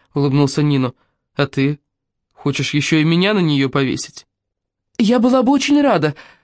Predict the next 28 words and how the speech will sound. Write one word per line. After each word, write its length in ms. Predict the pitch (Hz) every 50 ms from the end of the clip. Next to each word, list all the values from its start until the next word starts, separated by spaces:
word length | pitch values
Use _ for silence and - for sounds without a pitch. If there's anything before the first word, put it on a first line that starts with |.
| _ _ _ _ _ -
вмешалась 600 | 156 160 160 160 147 - 160 147 147 143 - -
я 220 | 147 156 151 147
вяло, 380 | 151 160 - 165 147 147 143 139 - - - _ _ _ -
«и 240 | - - 185 190
Д 140 | 190 190 226
Д 240 | 208 170 208 226 240
с 100 | 226 -
Эльзой 420 | 254 233 226 196 214 226 220 214
тоже». 400 | 202 - 226 214 214 202 208 208 - _ _ _ _ _ _ _ _ _ _ _ _ _ _ _ _ _ _ _ -
Но 200 | - 185 185 180
как 160 | 170 175 165
только 240 | - 190 165 - 170
мы 160 | 170 170 170
с 80 | 165 -
Пьетро 300 | - 185 170 156 170 170
остались 400 | 170 - - 180 170 165 165 -
одни, 360 | 175 170 165 196 202 196 185 - - - - _ _ _ -
я 100 | - 190
сказала 440 | 180 - - 185 165 151 151 143 139
ему: 300 | 143 143 147 147 143 139 - - - _ _ _ _ _ _ _ _ _ _ _ _ _ _ _ _ _ _ _ _ _ _ _
«Прежде 320 | - 175 185 180 170 185
чем 200 | 185 - 202 185
приглашать, 580 | - 185 190 175 190 190 - - 262 262 - - _ _ _ _ _ _ _ _ _ _ _ _ _ _ _ -
мог 180 | 175 180 185 180
бы 100 | 202 214
со 120 | - 285
мной 180 | 262 285 359 359
посоветоваться?» 720 | - 233 - 170 156 151 143 147 147 147 143 - 156 147